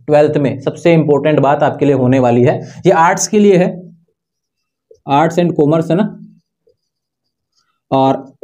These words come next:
फ़ोर्टी एट परसेंट आपका होना चाहिए science में। कम से कम आपका इतना percentage होना चाहिए तो ही आप forum भर पाएंगे, ये चीज़ आप ध्यान रखें। तो ये चीज़ें हो गई।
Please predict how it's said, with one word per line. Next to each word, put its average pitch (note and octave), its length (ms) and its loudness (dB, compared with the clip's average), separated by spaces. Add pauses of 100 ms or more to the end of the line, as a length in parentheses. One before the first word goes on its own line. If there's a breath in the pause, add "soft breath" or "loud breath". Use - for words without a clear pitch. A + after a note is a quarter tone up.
(320)
फ़ोर्टी F#3 300 2
एट G#3 240 0
परसेंट F#3 360 -4
आपका F3 240 -2
होना E3 240 4
चाहिए E3 480 0 (120)
science C3+ 440 0
में। A2+ 120 -4 (1120)
कम A3+ 160 4
से B3 200 2
कम A#3+ 200 0 (100)
आपका F3 300 -4
इतना G3 240 0
percentage F3 480 -2
होना D#3+ 240 0
चाहिए E3+ 200 2
तो F#3 200 2
ही G3 120 4
आप F3+ 240 0
forum D#3 260 2
भर F#3+ 120 0
पाएंगे, A#2+ 300 -2
ये F3 120 4
चीज़ D3 200 0
आप B2 80 0
ध्यान A#2 320 0
रखें। A2+ 220 -4 (300 loud breath)
तो D3+ 60 2
ये F3+ 140 4
चीज़ें G3+ 240 0
हो E3+ 140 2
गई। F#3+ 160 0